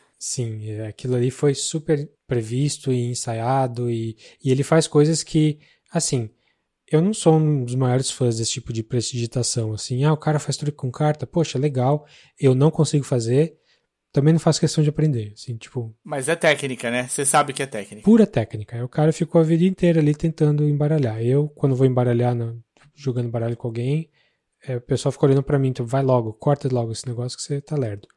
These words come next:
Speaker 1: Então, super impressionado com o cara. Mas não é isso que é o legal. Isso,
Speaker 2: Não.
Speaker 1: tem isso na, na, na apresentação, mas não é isso. É legal
Speaker 2: Tem
Speaker 1: como
Speaker 2: um pe-,
Speaker 1: que
Speaker 2: com carta é bem pouquinho, né?
Speaker 1: É,
Speaker 2: bem pouquinho
Speaker 1: até
Speaker 2: com carta.
Speaker 1: pouquinho.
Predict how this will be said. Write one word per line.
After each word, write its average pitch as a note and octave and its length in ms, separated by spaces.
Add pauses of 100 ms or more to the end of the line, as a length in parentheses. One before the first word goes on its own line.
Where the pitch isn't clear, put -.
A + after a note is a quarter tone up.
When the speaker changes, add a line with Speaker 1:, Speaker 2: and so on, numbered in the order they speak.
(280)
Speaker 1:
Então, D#3 320 (180)
super - 300
impressionado D3 560
com C#3 140
o C3+ 40
cara. G#2+ 220 (580)
Mas C#3 300
não E3 180
é G3 80
isso F#3+ 460
que - 160
é C#3 80
o C3 40
legal. A#2 580 (280)
Isso, A#2+ 280
Speaker 2:
Não. A#2 80
Speaker 1:
tem D#3 240
isso C#3+ 180
na, A2+ 220
na, A2+ 300
na A2+ 100
apresentação, A#2 500
mas D3 120
não C#3 140
é D3+ 120
isso. A2+ 360 (160)
É C3 120
legal C3 320
Speaker 2:
Tem F#3+ 140
Speaker 1:
como G3 80
Speaker 2:
um - 20
pe-, G3+ 100
Speaker 1:
que - 220
Speaker 2:
com D#3+ 260
carta E3+ 320
é D3+ 60
bem D#3+ 180
pouquinho, C3 480
né? A#2+ 260 (160)
Speaker 1:
É, E3+ 200
Speaker 2:
bem C3+ 80
pouquinho B2+ 340
Speaker 1:
até C3 160
Speaker 2:
com D3+ 80
carta. - 60
Speaker 1:
pouquinho. A2+ 440